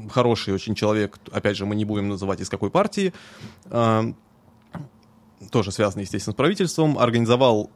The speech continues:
новую группу, э, мы ее ведем вместе с представителем пресс-службы, м, Рош Мемшала. Э,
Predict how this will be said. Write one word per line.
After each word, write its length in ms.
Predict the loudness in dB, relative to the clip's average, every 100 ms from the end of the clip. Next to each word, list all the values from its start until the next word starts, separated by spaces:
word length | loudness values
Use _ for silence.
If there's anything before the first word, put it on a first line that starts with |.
| -8
новую 480 | 2 6 6 4 2
группу, 640 | 2 0 0 2 2 2 -2
э, 440 | 0 2 2 0
мы 220 | 0 0 2
ее 200 | 2 0
ведем 320 | 0 0 0
вместе 800 | 0 -2 -4 -4 -2 0 -2 -4 -10 -16
с 80 | -10
представителем 500 | -4 -2 0 0 -2
пресс-службы, 800 | -2 -2 -4 -2 -2 0 -2 -4
м, 420 | -8 -12 -10 -8 -4
Рош 260 | -2 -2
Мемшала. 440 | -4 -4 0 0 -2 -12 -20 -20 -20 _ -2
Э, 520 | 2 2 2 0 -4